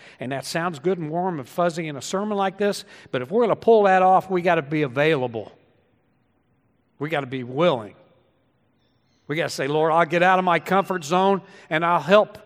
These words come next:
Jackie and Mark. They asked last week, I'll help them." Next week, Jeremy's gonna make an appeal. You gotta be willing and available to do that. Now, we've said this before, and it's never been more true than it is right now.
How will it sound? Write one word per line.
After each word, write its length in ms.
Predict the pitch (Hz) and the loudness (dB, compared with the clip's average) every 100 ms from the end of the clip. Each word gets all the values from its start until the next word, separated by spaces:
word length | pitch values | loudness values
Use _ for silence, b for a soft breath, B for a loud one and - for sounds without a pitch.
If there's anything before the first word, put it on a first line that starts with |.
| - | -20
Jackie 640 | 135 131 135 127 - 117 - | -10 0 2 0 -4 -12 -10
and 160 | - 143 | -8 -2
Mark. 360 | 143 127 - | 0 0 -2
They 160 | 139 143 | -2 0
asked 320 | 180 - - | 0 -2 -2
last 320 | 151 131 - | 0 0 -2
week, 180 | 156 - | -6 -2
I'll 140 | 165 | 0
help 220 | 170 185 - | 0 -2 -4
them." 100 | 104 _ _ _ _ _ _ _ _ _ _ _ _ - | -16 _ _ _ _ _ _ _ _ _ _ _ _ -6
Next 260 | 156 - | -6 -4
week, 220 | 170 185 | -2 -2
Jeremy's 460 | 131 180 202 151 120 | 0 0 0 -2 -6
gonna 180 | 131 127 | -8 -6
make 240 | 123 117 | -6 -8
an 80 | 120 | -10
appeal. 340 | 113 139 117 - _ _ _ _ _ _ _ _ _ _ | -10 -6 -6 -8 _ _ _ _ _ _ _ _ _ _
You 80 | 160 | -6
gotta 160 | 180 156 | -4 -2
be 100 | 151 | -4
willing 460 | 147 185 175 143 | 0 0 0 -2
and 80 | 135 | -8
available 480 | 127 156 175 143 135 | -2 0 0 -4 -8
to 160 | - | -10
do 200 | 123 160 175 | -6 -4 -2
that. 260 | 123 98 _ _ B B | -4 -6 _ _ B B
Now, 120 | 143 | -4
we've 180 | 139 165 | -4 -4
said 220 | - 190 | 0 0
this 160 | 185 165 | 0 -4
before, 440 | - 139 196 190 | -6 -6 -2 0
and 80 | 147 | -2
it's 180 | 131 - | -6 -4
never 220 | 165 170 | -4 -4
been 180 | 151 160 | -4 -6
more 220 | 160 160 | -4 -6
true 200 | - 170 | -4 -4
than 160 | 147 131 | -2 -6
it 120 | 131 | -6
is 160 | 151 147 | -6 -4
right 260 | 151 147 | -4 -4
now. 240 | 147 143 | -4 -4